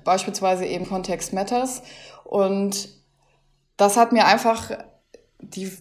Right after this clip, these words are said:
Fähigkeit gegeben oder zumindest den Impuls, egal in welcher Lebenssituation ich mich befinde, dass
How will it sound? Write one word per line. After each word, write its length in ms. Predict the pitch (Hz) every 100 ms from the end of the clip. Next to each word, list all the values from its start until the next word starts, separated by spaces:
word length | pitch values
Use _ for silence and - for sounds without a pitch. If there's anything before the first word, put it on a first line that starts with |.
| - -
Fähigkeit 600 | - 262 311 - 208 202
gegeben 440 | 190 202 240 254
oder 240 | 208 196 196
zumindest 340 | 208 208 208
den 140 | 196
Impuls, 680 | 185 185 214 233 269 269 - - - - -
egal 320 | 190 202 233
in 60 |
welcher 200 | 220 226
Lebenssituation 760 | 208 233 233 214 202 190 208 208
ich 140 | 196 202
mich 140 | -
befinde, 540 | 185 - 220 226 240 233
dass 440 | 185 185 - -